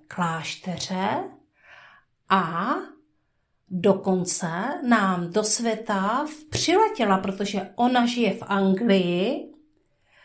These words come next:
přiletěla nám své umění ukázat. Takže se můžete těšit na dračí qigong a samozřejmě na talk show,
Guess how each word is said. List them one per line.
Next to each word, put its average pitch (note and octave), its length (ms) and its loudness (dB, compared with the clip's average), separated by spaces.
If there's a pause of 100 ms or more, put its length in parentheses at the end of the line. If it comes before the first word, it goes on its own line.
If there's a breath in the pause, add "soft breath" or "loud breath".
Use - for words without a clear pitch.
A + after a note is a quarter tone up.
(540 soft breath)
přiletěla A#3+ 560 2
nám G#3 680 0
své G3 440 0
umění G#3+ 800 -4
ukázat. G3 640 -2 (140)
Takže G#3 240 -8
se G#3+ 220 -2
můžete C4+ 680 2
těšit - 720 -8 (420 loud breath)
na F#3 540 2 (360)
dračí G3 560 -2
qigong D4 800 0 (600 soft breath)
a F#3+ 100 -2
samozřejmě G#3+ 920 0
na G#3 140 0
talk A3+ 480 2
show, F3+ 420 2